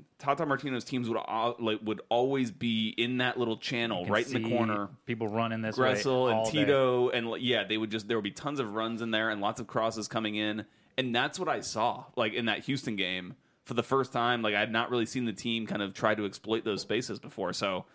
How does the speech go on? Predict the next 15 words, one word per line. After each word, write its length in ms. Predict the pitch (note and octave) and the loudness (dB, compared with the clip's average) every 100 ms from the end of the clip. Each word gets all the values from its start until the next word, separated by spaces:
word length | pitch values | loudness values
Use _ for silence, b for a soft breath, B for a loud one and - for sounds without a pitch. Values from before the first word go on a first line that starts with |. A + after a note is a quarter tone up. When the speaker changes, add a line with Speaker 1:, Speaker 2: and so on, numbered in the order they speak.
| b b b b b _ G#2 | b b b b b _ 4
Speaker 1:
I, 180 | C3+ A#2+ A#2+ | 4 2 -2
you 120 | A2+ | -2
know, 220 | F#2 F#2 G#2+ G2+ | -2 -6 -8 -8
I, 80 | F#2 | -2
I 60 | G2+ | -2
thought 320 | G2+ A#2+ A#2 | 2 2 2
that 160 | G2+ - | -4 -6
the 60 | |
three 180 | G#2 A2+ | -4 -2
five 180 | G2+ G2 | 0 -2
two 240 | G#2+ G#2+ | 0 0
was 300 | G2+ F#2+ F2+ | 2 0 -2
going 240 | - G#2 G2 | -4 -2 -2
to 60 | |
be, 360 | F#2 G2+ G2 | -2 -2 -2